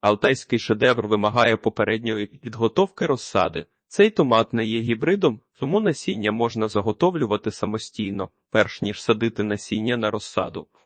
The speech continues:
потрібно їх обробити. В першу чергу відбирають найбільш життєздатні насіння.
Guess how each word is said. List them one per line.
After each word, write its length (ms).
потрібно 480
їх 300
обробити. 560
В 120
першу 420
чергу 460
відбирають 640
найбільш 400
життєздатні 800
насіння. 640